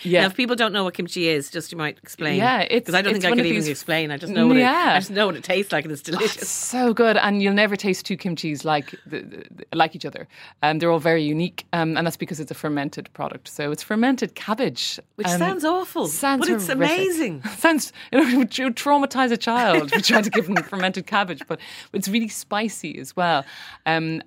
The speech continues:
Speaker 1: and you can, you can buy them in any health food store. So a, a lot of the time I buy my kimchi, and then other time I c-, it's really, really, really simple to make. So if I have time, I'll make my own kimchi.
Speaker 2: Okay,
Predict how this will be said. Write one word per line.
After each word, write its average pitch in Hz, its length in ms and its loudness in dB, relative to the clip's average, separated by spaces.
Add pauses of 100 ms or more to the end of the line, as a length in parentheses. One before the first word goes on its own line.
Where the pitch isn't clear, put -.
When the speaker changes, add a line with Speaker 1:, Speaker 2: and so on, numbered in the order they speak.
Speaker 1:
and 165 460 0
you 180 140 -6
can, 180 340 -4
you 156 220 -12
can 165 140 -6
buy 165 260 0
them 147 140 -4
in 143 80 -4
any 139 160 -4
health 151 300 -4
food - 200 -18
store. - 280 -14
So 143 280 -8
a, 151 260 -4
a 165 60 2
lot 208 180 2
of 370 60 -4
the 294 80 -2
time 147 240 -6
I 139 60 -6
buy 147 260 -2
my 175 160 -4
kimchi, 214 480 -8 (220)
and 220 120 0
then 233 120 2
other 247 180 0
time 247 300 -2
I 226 100 -2
c-, - 160 -10
it's - 220 -10
really, 226 420 -4
really, 208 320 -6
really 202 320 -6
simple 170 340 -12
to - 140 -16
make. 151 240 -12
So - 100 -16
if 147 100 -16
I 156 40 -6
have 175 260 -10
time, 147 240 -12
I'll 143 120 -10
make 143 240 -8
my - 100 -14
own - 80 -12
kimchi. - 300 -12
Speaker 2:
Okay, 135 180 -8